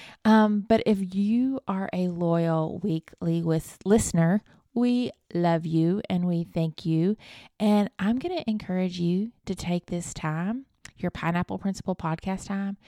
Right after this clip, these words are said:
and spend some extra time digging in your Bible in se-, until September.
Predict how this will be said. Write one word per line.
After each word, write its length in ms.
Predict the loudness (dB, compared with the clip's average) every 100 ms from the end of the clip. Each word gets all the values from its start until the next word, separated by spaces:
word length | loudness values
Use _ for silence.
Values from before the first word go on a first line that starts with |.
| -20 -20 _
and 120 | -6 -6
spend 300 | -4 -6 -6
some 180 | -8 -6
extra 340 | -6 -6 -8
time 360 | -4 -6 -6 -4
digging 320 | -4 -4 -4
in 120 | -4
your 120 | -6
Bible 400 | -6 -6 -4 -4
in 160 | -4 -6
se-, 300 | -10 -8 -8 -2
until 280 | -2 0 -2
September. 720 | -2 -6 -6 -6 -4 -6